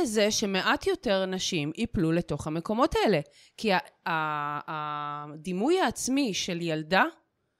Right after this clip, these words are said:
ככל שהוא יהיה חזק יותר, יגרום לה להיות אישה חזקה יותר, שמכירה בעוצמתה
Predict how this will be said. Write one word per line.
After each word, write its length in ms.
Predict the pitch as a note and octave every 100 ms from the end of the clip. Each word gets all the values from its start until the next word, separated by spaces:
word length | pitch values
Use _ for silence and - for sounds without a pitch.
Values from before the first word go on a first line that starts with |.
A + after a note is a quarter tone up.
| _ _ _ _ _
ככל 360 | G3+ - B3+ C#4+
שהוא 240 | D#4+ C4
יהיה 200 | B3 A#3
חזק 480 | B3 B3+ G3 E3 -
יותר, 260 | D#3 D#3+
יגרום 340 | D#3+ D#3+ E3+ F#3+
לה 100 | A3
להיות 300 | G#3+ D3 -
אישה 220 | E3 C#3+
חזקה 340 | E3+ E3+ F#3+
יותר, 200 | C#4+ F#4+
שמכירה 580 | F4+ C4 F#3+ - G#3+ E3
בעוצמתה 520 | F3 G#3+ - C4 -